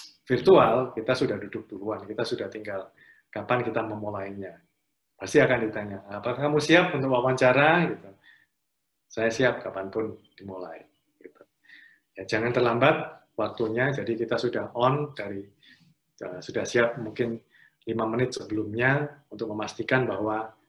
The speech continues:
semua berjalan dengan baik. <clears throat> Nah, ini yang menarik biasanya ya. "Tell me about yourself," ya kan? Coba ceritakan ya, ceritakan tentang diri Anda.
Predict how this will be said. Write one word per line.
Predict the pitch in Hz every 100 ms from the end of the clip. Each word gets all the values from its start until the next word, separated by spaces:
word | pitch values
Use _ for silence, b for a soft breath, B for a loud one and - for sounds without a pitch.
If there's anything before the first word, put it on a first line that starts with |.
| _
semua | - 104 113 107
berjalan | 101 107 101 98
dengan | 98 101 98 - _ _ -
baik. | - 87 - _ _ -
<clears throat> | - - - - - _ _ _ _ _ _ _ _ _ _ -
Nah, | 151 143 - - B B B B B _ _ _
ini | - 165 220
yang | 143
menarik | 135 127 143 -
biasanya | - 104 - 98 101 95 90
ya. | 92 123 139 _ _ _ _ _ -
"Tell | 175 208
me | 240
about | 175 -
yourself," | 131 - 139 110 - -
ya | 113
kan? | - 107 -
Coba | 226 254
ceritakan | - 214 208 214 233 165
ya, | 120 143 180 B B B B
ceritakan | - 135 180 208
tentang | 185 175 170
diri | 151 139 156
Anda. | 143 139 107 -